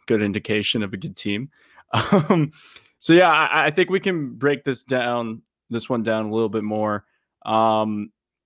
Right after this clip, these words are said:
and honestly, don't wanna, don't wanna focus on the, uh, the <laughs> opposition's goals as much as the Pride's.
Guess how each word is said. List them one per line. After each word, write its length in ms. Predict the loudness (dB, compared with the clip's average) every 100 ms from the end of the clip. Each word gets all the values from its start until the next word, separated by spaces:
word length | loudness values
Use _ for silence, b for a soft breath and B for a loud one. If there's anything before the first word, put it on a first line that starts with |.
| _ _
and 300 | 0 2 2
honestly, 380 | 4 2 2 2
don't 200 | 4 4
wanna, 580 | 6 6 4 2 -4 -10 -14 -20 _ _ _ _ _
don't 120 | 2
wanna 140 | 4 2
focus 480 | 2 0 0 -4 0
on 420 | 2 2 0 -6 -10
the, 300 | -6 -4 -2
uh, 420 | 0 -2 -2 -10 -8
the 140 | -4
<laughs> 20 | -2
opposition's 720 | 0 0 2 2 2 0 0
goals 400 | 2 2 2 -2
as 100 | -2
much 240 | -2 -2 -4
as 100 | -6
the 80 | -6
Pride's. 560 | -2 -2 0 -2 -6